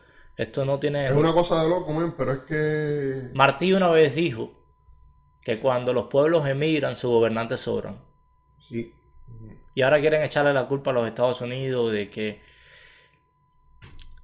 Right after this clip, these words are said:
Speaker 1: ¿no te parece
Speaker 2: No
Speaker 1: raro?
Speaker 2: vamos a caer en política,
Speaker 1: No,
Speaker 2: no vamos
Speaker 1: no.
Speaker 2: a caer en política.
Speaker 1: No, no
Speaker 3: Yo
Speaker 1: es
Speaker 3: estoy
Speaker 1: caer,
Speaker 3: calladito
Speaker 1: no,
Speaker 3: porque
Speaker 1: no es
Speaker 3: si
Speaker 1: caer en
Speaker 2: En Cuba no
Speaker 1: política.
Speaker 2: hay petróleo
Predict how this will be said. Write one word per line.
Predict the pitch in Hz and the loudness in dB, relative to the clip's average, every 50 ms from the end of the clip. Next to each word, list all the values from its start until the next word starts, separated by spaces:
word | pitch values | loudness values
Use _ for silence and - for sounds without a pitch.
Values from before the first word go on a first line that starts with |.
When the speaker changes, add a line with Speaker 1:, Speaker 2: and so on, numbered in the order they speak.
| _ _ - | _ _ 0
Speaker 1:
¿no | 156 156 175 | 2 4 6
te | 175 185 175 | 6 6 6
parece | 170 175 175 - - 160 | 6 6 6 6 6 6
Speaker 2:
No | 143 | 8
Speaker 1:
raro? | 143 156 156 160 165 | 10 8 8 8 6
Speaker 2:
vamos | 143 143 | 4 6
a | 147 | 6
caer | 151 151 151 | 6 6 6
en | 143 - | 2 0
política, | 139 131 135 135 131 127 117 117 - - | 0 2 2 2 0 0 -4 -6 -6 -4
Speaker 1:
No, | 131 | 0
Speaker 2:
no | 135 147 170 | 2 4 4
vamos | 180 180 | 6 6
Speaker 1:
no. | 175 | 6
Speaker 2:
a | 160 | 6
caer | 143 143 143 139 | 6 6 6 4
en | 135 | 2
política. | 135 131 127 139 143 - 139 175 208 | 0 0 2 2 2 6 8 10 10
Speaker 1:
No, | 214 | 10
no | 202 | 12
Speaker 3:
Yo | 208 | 10
Speaker 1:
es | 202 - | 10 10
Speaker 3:
estoy | - | 10
Speaker 1:
caer, | 220 214 208 214 - | 10 10 10 10 10
Speaker 3:
calladito | 135 135 139 165 175 156 143 | 8 8 8 6 6 6 4
Speaker 1:
no, | 127 | 2
Speaker 3:
porque | 127 123 190 170 - | 2 0 0 2 6
Speaker 1:
no | 147 165 | 8 8
es | 175 | 8
Speaker 3:
si | 135 | 8
Speaker 1:
caer | - 180 190 196 | 8 8 10 10
en | 202 | 10
Speaker 2:
En | 214 | 12
Cuba | 214 208 202 | 12 12 12
no | 202 208 | 12 12
Speaker 1:
política. | 208 202 202 202 185 | 10 10 8 8 6
Speaker 2:
hay | 180 | 6
petróleo | 170 180 180 185 180 175 175 180 196 196 | 6 6 6 6 6 6 4 2 0 -2